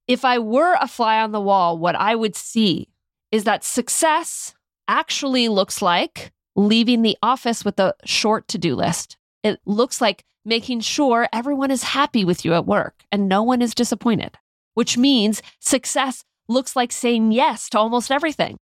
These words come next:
Success at home looks like a clean house.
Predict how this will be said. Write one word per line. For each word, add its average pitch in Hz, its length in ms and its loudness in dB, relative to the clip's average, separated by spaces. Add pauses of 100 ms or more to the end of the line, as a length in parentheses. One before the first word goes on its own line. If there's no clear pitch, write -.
(280)
Success - 500 -2
at 202 80 -2
home 226 580 2
looks 202 240 -2
like 175 240 -4
a 190 60 -8
clean 175 280 -2
house. 151 640 -4